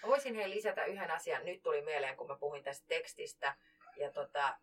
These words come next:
liittyen tähän niinku prosessiin ylipäänsä. Et se on mun mielestä kuntalaisten ja kuuntelijoidenkin niinku hyvä tietää, että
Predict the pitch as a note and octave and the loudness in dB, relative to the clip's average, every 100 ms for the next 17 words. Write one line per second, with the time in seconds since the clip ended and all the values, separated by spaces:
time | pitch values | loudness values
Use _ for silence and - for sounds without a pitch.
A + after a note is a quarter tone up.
0 | - C#3+ C#3+ - D3 D#3+ D#3+ D#3 E3 G3+ | -6 -2 -2 -2 -4 -4 -6 -6 2 8
1 | B3 G3+ - - C#3+ C#3+ D3 D3 - C#3+ | 8 6 0 -2 -10 -8 -6 -4 -2 -2
2 | C#3 C#3 - A#3 A3 E3+ E3 C#3+ C#3 D3 | -2 -8 -2 0 0 -2 -6 -2 -2 -2
3 | - D#3+ E3 D3+ - D3+ - C#3+ - - | -4 -6 -2 0 -2 -4 -6 -6 -6 -12
4 | - F3 F3 D3+ C#3 - - E3 D3 D3 | -6 -4 -2 -2 -2 -2 -4 -8 -12 -10
5 | C#3 F3+ E3+ - - E3 E3 - D#3+ - | -10 -4 -2 -2 -2 -2 -2 0 0 0
6 | - - - | -2 -2 -4